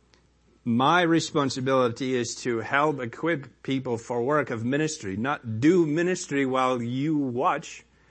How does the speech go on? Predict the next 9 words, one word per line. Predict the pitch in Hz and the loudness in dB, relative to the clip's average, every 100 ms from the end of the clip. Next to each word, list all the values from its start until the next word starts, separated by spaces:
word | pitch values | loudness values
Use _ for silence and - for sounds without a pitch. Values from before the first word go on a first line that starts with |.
| _ _ _ _ _ | _ _ _ _ _
or | 123 131 | 0 4
I | 151 170 | 4 4
do | 160 160 | 4 2
the | 151 139 | 2 0
ministry | 139 156 151 143 139 | 0 -2 -2 -4 -2
'cause | 131 123 147 | -2 -2 2
I'm | 147 160 | 2 2
a | 139 | -2
professional | - 123 151 156 131 117 120 135 | -4 -2 -2 -2 -2 -4 -4 -8